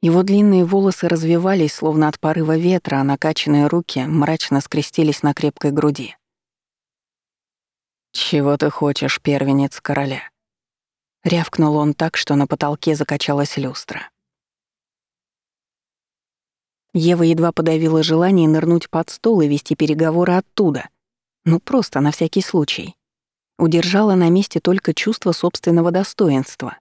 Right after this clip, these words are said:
и рука Реймонда на плече. "Помогите его величеству Уильяму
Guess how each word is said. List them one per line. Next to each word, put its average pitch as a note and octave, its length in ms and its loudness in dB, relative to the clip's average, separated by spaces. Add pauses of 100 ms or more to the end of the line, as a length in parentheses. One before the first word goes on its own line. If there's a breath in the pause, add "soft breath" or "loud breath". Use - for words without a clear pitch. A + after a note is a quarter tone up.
(400)
и D#3 180 2
рука E3 300 0
Реймонда C#3 480 2
на C#3 120 2
плече. D3 480 -4 (1500)
"Помогите F3 640 2
его D#3 180 2
величеству D#3 680 0
Уильяму D#3 720 0